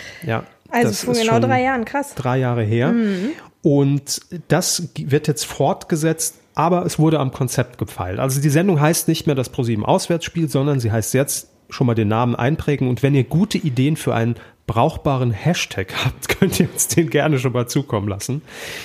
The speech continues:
Speaker 1: Äh, die Live-Show bei dir zu Hause. So. Und beschreibt eigentlich schon das, was es ist. Nämlich Pro sieben kommt zu euch,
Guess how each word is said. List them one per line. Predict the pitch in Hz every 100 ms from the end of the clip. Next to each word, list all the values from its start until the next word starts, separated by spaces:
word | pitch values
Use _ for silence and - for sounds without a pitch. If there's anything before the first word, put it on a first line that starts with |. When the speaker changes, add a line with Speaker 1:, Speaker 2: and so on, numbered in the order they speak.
| -
Speaker 1:
Äh, | - 120 120 -
die | 147
Live-Show | 123 117 196 - - 165 156
bei | 135 110
dir | 104 127 127
zu | - 101
Hause. | 90 - - - _ _ _ _ _ _ _ _ _ _ _ -
So. | - - _ _ _ _ _ -
Und | 107
beschreibt | 117 - 110 - -
eigentlich | 135 135 131
schon | - 110
das, | 104 -
was | 98 98
es | -
ist. | 180 220 - - - - -
Nämlich | 113 151 151 -
Pro | - 107
sieben | 151 160 -
kommt | 127 117 -
zu | 226 180
euch, | 175 180 -